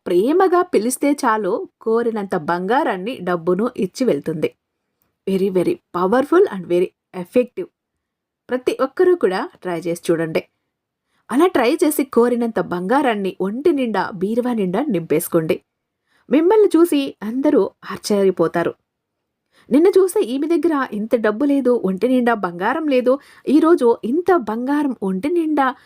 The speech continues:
నగలు ఎలా వచ్చాయి?" అని అందరూ ముక్కు మీద వేలేసుకొని ఆశ్చర్యపోవాలి. బంగారపు దేవదూత బంగారానికి రాణి, అంటే గోల్డ్ క్వీన్ అన్నట్టు.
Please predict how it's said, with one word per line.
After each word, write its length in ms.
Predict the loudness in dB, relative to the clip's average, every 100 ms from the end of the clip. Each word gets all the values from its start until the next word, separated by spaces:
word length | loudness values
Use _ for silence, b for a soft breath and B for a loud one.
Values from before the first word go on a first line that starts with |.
| b b
నగలు 460 | -4 0 2 2 2 -2
ఎలా 220 | 0 2
వచ్చాయి?" 480 | 4 2 2 0 -2 _ _ _ _ -12
అని 260 | -8 -8 -6
అందరూ 440 | -4 2 4 4
ముక్కు 300 | 0 -4 -2
మీద 240 | 0 0 0
వేలేసుకొని 680 | 2 2 2 0 0 -2 -2
ఆశ్చర్యపోవాలి. 920 | -12 -12 -6 -4 -4 0 2 2 -2 -4 _ _ _ _ _ _ _ _ _ _
బంగారపు 540 | -2 2 4 4 4 0
దేవదూత 640 | 2 4 4 4 0 -2 -4
బంగారానికి 720 | -10 -8 -6 -6 -6 -8 -4
రాణి, 380 | -2 -2 -2 -6 _ _ _ -14
అంటే 220 | -2 2
గోల్డ్ 460 | 2 4 4 4 2
క్వీన్ 300 | 0 -6 -4
అన్నట్టు. 380 | -6 -8 -6